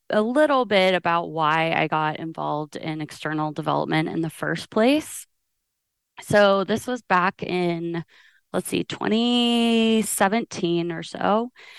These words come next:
And I was working for game teams, uh, mobile game teams at E A. And, um,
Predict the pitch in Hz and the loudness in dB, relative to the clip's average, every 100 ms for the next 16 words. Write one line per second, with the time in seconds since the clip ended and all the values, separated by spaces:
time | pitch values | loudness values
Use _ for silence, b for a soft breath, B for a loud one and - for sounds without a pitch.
0 | B - 202 196 190 185 180 180 175 - | B -2 2 4 4 2 2 0 -4 -8
1 | - 175 175 175 175 170 170 175 165 165 | -2 2 4 4 4 2 0 -2 -4 -6
2 | 165 - - 185 208 190 - 185 170 165 | -6 -10 -8 -6 -4 -6 -4 -4 0 0
3 | 165 - 170 170 170 170 - - B B | -2 -2 -2 0 -2 -4 -8 -14 B B
4 | - 170 160 170 185 180 175 170 165 - | 2 4 4 4 2 0 0 0 0 -2
5 | 170 165 160 156 160 180 233 226 214 208 | -4 -2 -4 -4 -4 0 2 2 0 -4
6 | - B B B 175 170 170 165 160 165 | -8 B B B 2 2 2 0 -4 -6
7 | 160 170 151 151 151 151 | -4 -2 0 -2 -6 -14